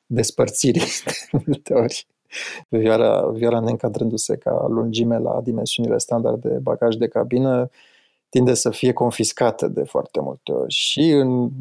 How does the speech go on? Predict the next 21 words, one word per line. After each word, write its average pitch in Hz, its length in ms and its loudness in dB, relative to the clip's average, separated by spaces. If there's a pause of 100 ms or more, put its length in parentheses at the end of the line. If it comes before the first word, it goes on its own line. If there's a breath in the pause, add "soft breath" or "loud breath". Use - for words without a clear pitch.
zecile, 120 480 2
sutele, 120 580 0
miile 120 280 2
de 113 120 0
zboruri 120 440 0
pe 123 100 -4
care 127 180 -2
le-am 127 280 -2
luat, 147 280 0
am 143 440 0 (380)
dezvoltat 131 680 0
o - 100 0
adevărată 120 580 0
tehnică, 131 500 -2
o - 40 2
adevărată - 600 0
artă 123 400 0
de 113 100 -4
a 107 120 2
reuși 117 280 -2
să - 320 -2